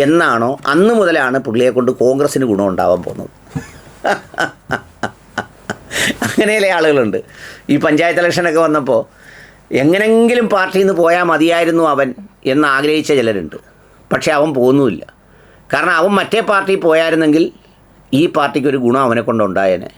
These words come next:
എന്ന് പറഞ്ഞതുപോലെ പുള്ളിക്ക് ഈ പാർട്ടി നിൽക്കുന്ന സമയം മുതലേ പുള്ളിക്ക് ഈ പാർട്ടിയിലെ നേതാക്കളെയോ അവരെ ആരെയും ഇഷ്ടമല്ല. ഈ ബുദ്ധിജീവികളെന്ന് കഴിയുന്നവർക്ക് ഇങ്ങനൊരു സോക്കേടുണ്ട്. ഞാൻ കേട്ടിട്ടുണ്ട് പണ്ട് ഈ തോമസ് ഐസക് സാറിനെ കുറിച്ച്. പുള്ളി ഈ ക്യാബിനറ്റിലും പാർട്ടി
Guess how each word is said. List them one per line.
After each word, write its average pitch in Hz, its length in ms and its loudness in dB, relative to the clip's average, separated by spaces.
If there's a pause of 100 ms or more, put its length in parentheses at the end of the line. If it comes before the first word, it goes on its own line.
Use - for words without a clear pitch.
(320)
എന്ന് 147 220 2
പറഞ്ഞതുപോലെ 143 540 2 (720)
പുള്ളിക്ക് 185 420 2
ഈ 208 120 0
പാർട്ടി 175 260 0 (100)
നിൽക്കുന്ന 202 320 0 (120)
സമയം 170 280 0
മുതലേ 156 240 2 (120)
പുള്ളിക്ക് 139 320 0
ഈ - 100 -4
പാർട്ടിയിലെ 127 440 0
നേതാക്കളെയോ 113 640 2 (300)
അവരെ 120 240 0
ആരെയും 110 280 0
ഇഷ്ടമല്ല. 90 340 -2 (600)
ഈ - 20 4 (120)
ബുദ്ധിജീവികളെന്ന് 196 800 2
കഴിയുന്നവർക്ക് 151 480 2
ഇങ്ങനൊരു 135 300 -2
സോക്കേടുണ്ട്. 101 480 -2 (180)
ഞാൻ 139 100 0 (100)
കേട്ടിട്ടുണ്ട് 147 480 0
പണ്ട് 123 180 0
ഈ - 100 -16
തോമസ് 139 380 2
ഐസക് 135 260 -4
സാറിനെ 107 340 -2
കുറിച്ച്. - 260 -12 (640)
പുള്ളി 156 200 2 (140)
ഈ 170 80 2 (920)
ക്യാബിനറ്റിലും 151 720 0
പാർട്ടി 131 240 0